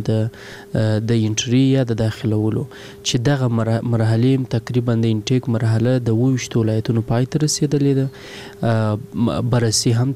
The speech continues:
تقریبا پای ته رسېلې، رسېدلې ده. او د دې ترڅنګ سکین هم پای ته رسېدلې ده. یوازې د انټري په برخه کې لږ ولایتونه پاتې دي چې هغه به هم په دغه نن و سبا کې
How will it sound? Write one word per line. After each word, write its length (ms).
تقریبا 360
پای 160
ته 220
رسېلې، 340
رسېدلې 540
ده. 100
او 340
د 180
دې 100
ترڅنګ 400
سکین 340
هم 240
پای 160
ته 200
رسېدلې 440
ده. 100
یوازې 800
د 20
انټري 280
په 160
برخه 200
کې 200
لږ 200
ولایتونه 600
پاتې 320
دي 60
چې 140
هغه 280
به 60
هم 360
په 240
دغه 140
نن 180
و 140
سبا 280
کې 140